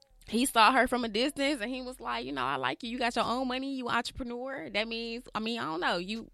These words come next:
I think we, if we get together, we can have a kid together. It could be lit." I don't know what he thought. <laughs> I don't know how he felt, but, uh, you know, and honestly, I didn't really understand half the stuff he was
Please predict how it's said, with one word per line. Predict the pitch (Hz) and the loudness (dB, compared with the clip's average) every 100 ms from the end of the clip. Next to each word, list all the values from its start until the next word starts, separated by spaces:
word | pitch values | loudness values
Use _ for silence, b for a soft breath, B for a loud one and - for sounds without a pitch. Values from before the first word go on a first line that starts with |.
| - | -6
I | - 208 | 0 0
think | 240 247 | 2 0
we, | 220 220 | -2 -2
if | 240 | -2
we | 247 | -4
get | 220 233 | -4 -4
together, | 208 226 247 | 0 2 0
we | 233 | -2
can | 233 | -2
have | 214 | 0
a | 208 | -2
kid | 214 226 | -4 -6
together. | - 220 240 285 - - B B B | -4 0 0 -2 -8 -10 B B B
It | 202 | -6
could | 220 | -2
be | 254 | 0
lit." | 220 254 302 - - B B _ | 4 4 4 -4 -14 B B _
I | 233 240 | 12 12
don't | 349 - | 12 10
know | 294 294 | 10 10
what | 285 277 | 10 4
he | 294 | 2
thought. | 277 294 311 320 | 4 8 8 6
<laughs> | - | 2
I | 370 - - 330 370 - 262 254 | 0 0 0 0 0 -2 -2 0
don't | 294 294 | -2 2
know | 294 | 4
how | 311 302 311 | 6 4 2
he | 311 | -2
felt, | 302 302 320 302 - B B B | 0 4 4 4 -6 B B B
but, | - 202 233 202 208 - | -4 6 8 8 6 6
uh, | 214 214 208 202 202 - | 6 6 6 6 4 2
you | 151 285 392 | 0 2 8
know, | 247 262 339 | 8 8 6
and | - 254 233 | 4 2 4
honestly, | - 262 285 - 330 | 8 8 8 0 2
I | 269 | 4
didn't | 269 302 269 | 2 -2 -4
really | 285 294 | -6 -4
understand | 262 269 - 269 254 | -4 -4 -2 0 2
half | 262 | 2
the | - | 0
stuff | 233 | -2
he | |
was | 262 | 0